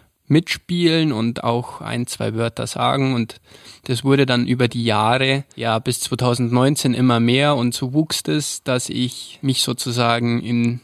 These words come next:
dafür qualifiziert habe, einen Jesus zu spielen. Was es für mich bedeutet, also an dem Tag, an dem wir es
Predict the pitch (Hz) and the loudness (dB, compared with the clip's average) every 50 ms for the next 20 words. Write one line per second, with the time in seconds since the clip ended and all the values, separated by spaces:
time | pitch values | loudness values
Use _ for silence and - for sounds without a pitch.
0 | _ _ - 123 113 - 123 - - - 120 120 120 110 - - - - - - | _ _ 0 0 2 2 0 0 0 0 2 2 2 0 0 -4 -6 -2 0 2
1 | 131 127 - - 127 117 117 - - - - - - _ _ _ _ - 120 117 | 2 2 2 2 2 0 2 0 -2 -4 -4 -6 -10 _ _ _ _ -4 -2 0
2 | 117 113 113 110 113 117 113 117 104 - - - - 107 - - - 107 104 101 | 2 2 2 2 0 0 -2 -2 -4 -4 -4 -4 -4 -4 -6 -4 -4 -4 -4 -4
3 | 101 107 - _ _ _ _ _ _ _ _ _ _ _ _ - - 135 139 147 | -4 -6 -10 _ _ _ _ _ _ _ _ _ _ _ _ -6 -2 0 0 0
4 | 156 147 - - 165 156 156 143 - - - 131 113 135 143 156 - - 175 160 | 0 -2 0 2 2 4 4 2 0 -2 -2 0 2 4 4 4 2 2 -2 -2
5 | - - 139 143 - 131 135 135 135 131 127 - - 139 143 170 - - 135 131 | 0 0 0 0 2 4 4 4 4 2 0 0 2 2 2 2 0 0 -2 -2
6 | 131 131 135 127 131 127 123 - - | -2 -2 -2 -2 -2 -2 -4 -6 -10